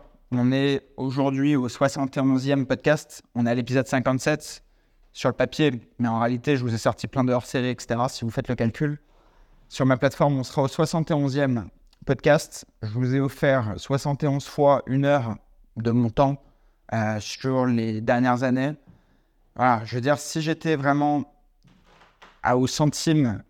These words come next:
euh, pour, euh, vous diffuser du contenu, je me serais pas emmerdé à vous donner autant de contenu gratos. OK ? Donc, les amis, pas de stress par rapport à ça. Évidemment, le contenu du podcast est cent pour cent gratuit. La newsletter, c'est cent pour cent gratuit.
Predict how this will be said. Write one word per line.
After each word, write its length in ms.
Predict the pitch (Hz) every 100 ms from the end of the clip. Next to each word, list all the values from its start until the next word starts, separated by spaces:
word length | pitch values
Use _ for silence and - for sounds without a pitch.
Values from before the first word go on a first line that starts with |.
| -
euh, 380 | 110 110 110 110
pour, 380 | - 147 147 127
euh, 260 | 117 117 113
vous 280 | 117 117
diffuser 440 | 120 123 - 143 139
du 120 | 131
contenu, 500 | 135 127 143 143 147
je 80 | -
me 80 | 117
serais 160 | - 127
pas 100 | 135
emmerdé 460 | 131 127 131 139 -
à 200 | 127 127 -
vous 460 | 113 123 123 123
donner 320 | 117 127 135 147
autant 200 | 135 156
de 60 | 147
contenu 220 | 139 147
gratos. 420 | 139 127 120 - _ - _ -
OK ? 180 | - 170 202 - - _ _ _ _
Donc, 340 | 135 135 - - -
les 240 | 143 156
amis, 280 | 175 175 - _ _ _ _ _ _ -
pas 100 | 160
de 60 |
stress 440 | - - 175 - -
par 180 | 143
rapport 220 | 139 143 135
à 60 |
ça. 460 | - 151 151 160 -
Évidemment, 600 | 131 139 147 151 156 151
le 220 | 135 127
contenu 400 | 131 147 - 143
du 100 | 147
podcast 480 | 139 135 - 139 -
est 100 | -
cent 200 | 113 -
pour 140 | 131 123
cent 140 | 135
gratuit. 520 | 131 135 - 147 147
La 160 | 135 127
newsletter, 600 | 139 139 139 - 135 135
c'est 140 | - 120
cent 180 | 135 131
pour 140 | 131
cent 120 | 143
gratuit. 480 | 127 131 - 151 160